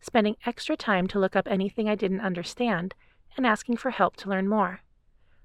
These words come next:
I stayed late to assist on surgeries. Anytime someone was needed to help with something, I volunteered. I got a reputation for my beautiful stitches,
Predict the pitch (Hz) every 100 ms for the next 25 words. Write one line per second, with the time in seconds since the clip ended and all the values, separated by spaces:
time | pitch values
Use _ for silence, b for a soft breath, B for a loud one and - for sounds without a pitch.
0 | - 220 - 214 202 208 - - 262 -
1 | 202 - 202 202 240 233 185 190 190 -
2 | _ _ _ _ _ - 202 226 254 277
3 | 262 226 220 220 208 214 247 233 196 190
4 | 214 - - 185 180 185 202 214 196 190
5 | 202 262 202 190 - _ _ _ - _
6 | _ - 233 208 196 180 214 - 240 285
7 | 220 - 196 180 208 233 - 262 - 220
8 | - 175 226